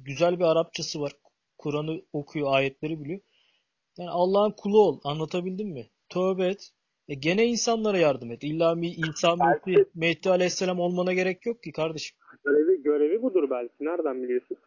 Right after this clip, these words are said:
Speaker 1: Nasıl görevi?
Speaker 2: Sonuçta kıyamet alametlerinden biri demedin mi?
Speaker 1: Doğru,
Speaker 2: Bu alamet
Speaker 1: doğru.
Speaker 2: gerçekleşmesi için de görev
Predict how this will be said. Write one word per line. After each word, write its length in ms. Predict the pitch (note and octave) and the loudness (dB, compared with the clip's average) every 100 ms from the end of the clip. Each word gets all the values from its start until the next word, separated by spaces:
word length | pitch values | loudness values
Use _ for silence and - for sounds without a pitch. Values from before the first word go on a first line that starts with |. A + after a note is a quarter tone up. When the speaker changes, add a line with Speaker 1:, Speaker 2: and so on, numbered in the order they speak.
| _ D3+ | _ -6
Speaker 1:
Nasıl 240 | E3 E3+ | -6 -4
görevi? 380 | C#3+ B2 A2 A2 _ _ _ _ _ _ - - - - - - - C#3+ | -6 -6 -8 -12 _ _ _ _ _ _ -20 -20 -20 -20 -20 -20 -2 0
Speaker 2:
Sonuçta 280 | C3+ - | 0 -4
kıyamet 440 | D3 D#3+ C#3+ D3+ D#3+ | -2 0 0 -4 -4
alametlerinden 840 | D3 C#3+ C#3+ - D3 D3 D3 C#3+ | -4 -4 -4 -2 -2 -2 -4 -2
biri 160 | C#3+ D3+ | 0 0
demedin 320 | F#3 C3 B2+ | -2 -4 -6
mi? 140 | B2 - - C3+ C3 | -10 -16 -20 -12 -6
Speaker 1:
Doğru, 220 | C#3 D3 | -2 0
Speaker 2:
Bu 80 | D3 | -2
alamet 420 | D3 C#3+ C#3+ - | -4 -6 -10 -8
Speaker 1:
doğru. 100 | C#3 D3 | -4 -2
Speaker 2:
gerçekleşmesi 1040 | E3 D3 D#3 - _ _ - D3 - D#3+ | -2 -2 -2 -2 _ _ -12 -6 0 0
için 180 | D3 D#3+ | 2 2
de 80 | D#3 | 2
görev 440 | C#3 D3 D3 C#3+ | 2 0 0 -2